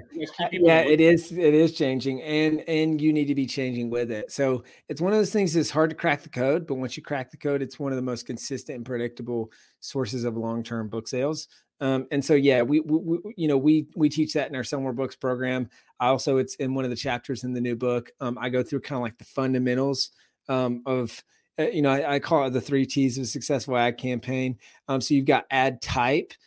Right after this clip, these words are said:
Speaker 2: you've got ad targeting, uh, and then you've got ad tactics. So how do you, so it's like your type, target,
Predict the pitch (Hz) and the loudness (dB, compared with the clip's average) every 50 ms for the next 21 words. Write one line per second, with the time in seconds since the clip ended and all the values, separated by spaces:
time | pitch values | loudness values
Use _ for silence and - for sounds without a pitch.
0 | _ _ _ 156 143 131 120 - 139 120 107 - 131 131 131 131 117 - - - | _ _ _ -2 0 0 2 2 2 0 0 -2 -2 -2 -2 -2 -4 -6 -10 -4
1 | - 135 127 139 139 147 147 160 170 180 185 185 170 - _ _ _ _ _ - | -2 0 0 2 2 0 0 0 0 -2 -2 -4 -6 -10 _ _ _ _ _ -4
2 | 135 135 - 143 135 135 135 131 131 143 131 123 - 127 123 123 117 - - - | -4 -4 -2 -2 0 0 0 0 2 2 2 2 0 -2 -4 -4 -4 -8 -10 -8
3 | - 120 113 - _ - 185 185 - - - - - - - - - - 135 117 | -8 -8 -10 -10 _ -8 -8 -8 -8 -10 -10 -10 -10 -10 -12 -12 -8 -6 -6 -4
4 | 117 127 123 127 127 127 127 131 - - - 147 127 - - 120 - - 117 - | -4 -4 -4 -2 -2 -4 -4 -4 -6 -6 -6 -6 -6 -6 -6 -8 -8 -10 -14 -10
5 | - 135 127 123 - - - 135 127 120 120 135 135 139 | -8 -8 -8 -8 -8 -10 -8 -8 -6 -4 -4 -6 -6 -8